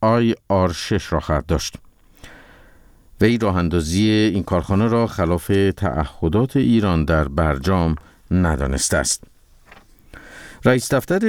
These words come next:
رئیس جمهوری اسلامی انجام تغییرات در برخی وزرای دولت را تایید کرده است.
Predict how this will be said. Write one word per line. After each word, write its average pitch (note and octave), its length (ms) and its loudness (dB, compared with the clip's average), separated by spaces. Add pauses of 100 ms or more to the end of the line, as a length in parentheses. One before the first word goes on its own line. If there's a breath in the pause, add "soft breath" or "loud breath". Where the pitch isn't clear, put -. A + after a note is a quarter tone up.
رئیس D#3 320 -2
جمهوری C#3 540 0
اسلامی B2 560 0
انجام A2+ 520 0
تغییرات G#2+ 560 0
در F#2+ 360 2
برخی B2 680 0
وزرای G#2 920 2
دولت F#2+ 800 0
را A2 100 0
تایید A2 420 -2
کرده D#2+ 300 0
است. - 300 -4